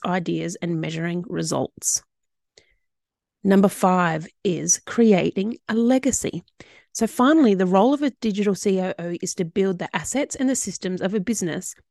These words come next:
to work beyond the limitations of the founder of the business. In order to serve more clients and grow the team and the business, cultivate innovation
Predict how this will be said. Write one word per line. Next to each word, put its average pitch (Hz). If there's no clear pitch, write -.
to 196
work 185
beyond 202
the 254
limitations 185
of 170
the 170
founder 160
of 156
the 160
business. 151
In 196
order 208
to 262
serve 202
more 208
clients 180
and 175
grow 180
the 226
team 190
and 196
the 233
business, 170
cultivate 233
innovation 202